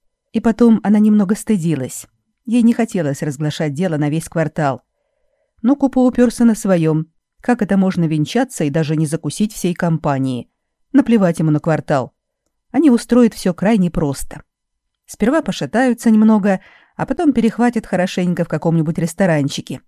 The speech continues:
И, конечно, не будет никакой музыки на закуску, никаких кларнетов для усложнения дамских сердец.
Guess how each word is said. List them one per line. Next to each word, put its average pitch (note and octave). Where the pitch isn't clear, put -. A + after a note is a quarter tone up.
И, E3
конечно, E3+
не D#3
будет D3
никакой D3
музыки D#3
на D#3
закуску, D#3
никаких F#3+
кларнетов E3+
для E3
усложнения E3
дамских D3+
сердец. D3+